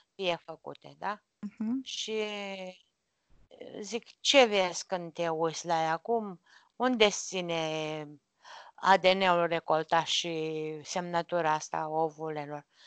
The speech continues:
Speaker 1: Spune, este un fel de banc, spune, de depozit.
Speaker 2: Da.
Speaker 1: Dar este, spune, se ridică abur când îi ridică capacul, adică este ca și înghețat
Speaker 2: Mhm.
Speaker 1: înăuntru și spune,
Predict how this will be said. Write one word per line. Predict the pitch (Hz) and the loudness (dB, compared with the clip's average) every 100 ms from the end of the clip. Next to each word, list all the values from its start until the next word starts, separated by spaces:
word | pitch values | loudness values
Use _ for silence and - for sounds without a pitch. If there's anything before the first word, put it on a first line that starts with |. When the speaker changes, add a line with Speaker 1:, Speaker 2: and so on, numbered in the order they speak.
| - - | -20 -20
Speaker 1:
Spune, | - - 214 208 | -16 -10 -4 -2
este | 202 208 202 - 202 | 0 -2 -4 -4 -4
un | 196 180 | -2 -4
fel | 190 190 180 | -2 -2 -2
de | 160 180 175 170 165 160 _ _ _ _ _ - - - - | -4 -2 0 -4 -8 -16 _ _ _ _ _ -20 -20 -20 8
banc, | 247 277 220 175 - | 12 12 12 6 -4
spune, | - - 170 175 170 170 | -10 -8 -4 -2 -2 -4
de | 175 | -4
depozit. | 165 185 190 180 170 196 - _ - - - _ | -2 -2 0 0 0 -4 -10 _ -20 -20 -20 _
Speaker 2:
Da. | 185 180 185 214 208 | -6 -4 -4 -6 4
Speaker 1:
Dar | 208 214 208 | 10 12 12
este, | 214 233 - - 233 226 208 | 8 2 0 6 6 6 4
spune, | - - 233 226 220 208 202 202 196 185 180 170 156 _ _ - | -4 -6 -4 -2 0 2 2 0 -4 -10 -12 -16 -20 _ _ -8
se | - 208 | 0 4
ridică | 196 190 220 226 | 4 2 6 10
abur | 233 190 185 - | 10 10 4 0
când | - 185 | -4 -2
îi | 180 170 | -2 -2
ridică | 175 175 - 160 | -4 -6 -4 0
capacul, | - 160 - 160 - 160 | 4 6 6 4 4 0
adică | 160 156 - | -2 -2 -6
este | 190 190 196 | -6 -4 -2
ca | - 196 | 2 2
și | - | 2
înghețat | 202 202 196 214 196 - | -2 -2 2 6 4 4
Speaker 2:
Mhm. | 220 220 190 180 196 220 | 2 4 4 2 2 4
Speaker 1:
înăuntru | 196 202 214 214 _ _ | 10 12 12 8 _ _
și | - - - 196 190 190 | -2 0 2 2 2 2
spune, | 185 - 208 214 | -2 -6 -4 0